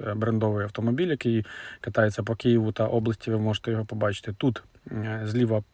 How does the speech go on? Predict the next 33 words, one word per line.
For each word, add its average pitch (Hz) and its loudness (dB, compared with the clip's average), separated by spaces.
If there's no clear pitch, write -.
парковка 120 2
на 107 0
вісім 110 -2
автомобілів, 120 -2
вона 117 4
гостьова. 143 2
Е, 110 -2
коли 120 4
якісь 110 0
гості 113 0
приїжджають 131 2
до 123 2
людей, 123 2
тут - -8
можна, 107 -4
ну, 143 -2
залишити 113 -2
свій - -4
автомобіль. 101 -4
Далі 143 8
по 127 2
містечку, 123 4
е, 107 -4
це 135 2
бетонна 127 4
така, 117 4
е, 117 0
споруда 120 0
справа, 110 0
це - -4
наш, 107 -2
е, 104 -6
такий, 110 0